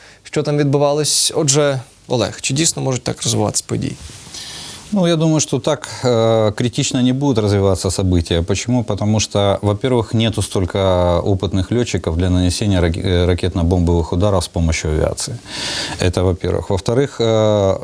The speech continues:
Speaker 2: любое применение авиации — это уже открытая война.
Speaker 1: Мгм.
Speaker 2: Если на сегодняшний день ещё сохраняет статус-кво, ни Украина, ни Россия официально не признают, а, наличие российских войск, на, на, в частности, на Донбассе, да?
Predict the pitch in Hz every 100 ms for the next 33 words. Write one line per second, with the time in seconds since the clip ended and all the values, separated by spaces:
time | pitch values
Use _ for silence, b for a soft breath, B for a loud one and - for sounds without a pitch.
0 | - 113 123 120 135 120 113 113 117 113
1 | 107 101 131 165 - 90 85 - 110 113
2 | 98 98 95 - 107 95 82 78 69 -
3 | - - - - - - 104 104 123 131
4 | 131 - 147 131 120 120 113 135 127 120
5 | 104 - 120 107 110 98 107 110 107 -
6 | 113 101 95 - 120 135 98 113 113 107
7 | 104 104 95 101 113 101 - 110 110 101
8 | 95 - 110 104 98 92 95 98 101 110
9 | 110 B B B B 95 95 92 101 107
10 | 98 98 95 - 104 104 92 123 127 98
11 | 98 101 101 92 90 90 - 110 101 87
12 | 95 90 90 82 76 69 69 90 117